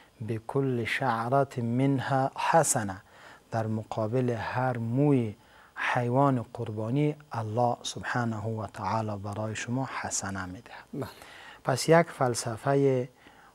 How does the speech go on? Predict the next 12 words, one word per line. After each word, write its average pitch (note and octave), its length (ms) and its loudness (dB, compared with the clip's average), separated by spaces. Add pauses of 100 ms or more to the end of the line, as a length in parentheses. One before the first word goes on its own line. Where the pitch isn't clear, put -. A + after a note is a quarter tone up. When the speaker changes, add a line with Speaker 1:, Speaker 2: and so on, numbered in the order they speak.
(120)
Speaker 1:
عمده A2 380 0
و A#2+ 240 2
اساسی A2 840 -6 (100)
قربانی G#2+ 720 -2 (140)
احیا C3 800 6 (460)
و A#2 120 0
زنده A2 540 -2
کردن B2 600 0
سنت B2 600 0
ابراهیمی G#2 720 -2
هست. - 380 -10 (120)
Speaker 2:
بله. C#3+ 200 -8